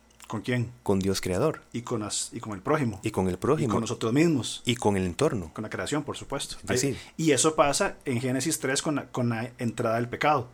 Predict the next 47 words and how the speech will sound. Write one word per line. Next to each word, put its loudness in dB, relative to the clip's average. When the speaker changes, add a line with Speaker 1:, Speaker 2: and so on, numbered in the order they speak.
Speaker 2:
Ujú. -4
Speaker 1:
Entra -2
el 0
pecado 4
y 4
se 2
rompen 2
las 2
relaciones 0
que 4
Dios 4
había 2
creado 2
perfectas -4
con -2
él, 2
con -4
el -6
prójimo, 0
conmigo -4
mismo 0
y -2
con -2
la -4
creación. -2
Speaker 2:
Claro. -2
Speaker 1:
Y 6
vivimos 4
ahora 6
en 2
un 2
proceso 0
entonces 0
donde 0
el -2
Señor 0
nos 0
llama 0
o 2
nos 0
encamina 2
a 0
esa 2
redención 2
que -4
hablamos -2
an-, -6